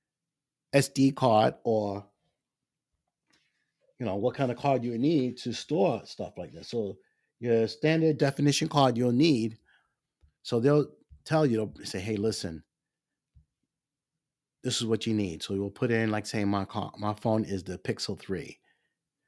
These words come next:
You put the information about Pixel three and you look for storage,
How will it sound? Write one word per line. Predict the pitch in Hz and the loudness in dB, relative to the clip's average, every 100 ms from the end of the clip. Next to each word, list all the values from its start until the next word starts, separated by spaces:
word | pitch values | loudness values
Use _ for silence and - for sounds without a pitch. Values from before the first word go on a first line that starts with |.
| _ | _
You | 104 | -8
put | - 123 - | -2 -2 0
the | 120 113 - | 2 2 0
information | 110 113 113 - 110 | -6 -2 -2 -2 -2
about | 107 101 | -2 -4
Pixel | 110 - 113 | -8 -8 -4
three | 120 113 110 - - _ - | 0 0 0 -8 -20 _ -10
and | 104 | -2
you | 104 | 0
look | 104 110 | 0 -2
for | - | -4
storage, | 95 - 110 90 80 - | -6 0 0 0 -4 -12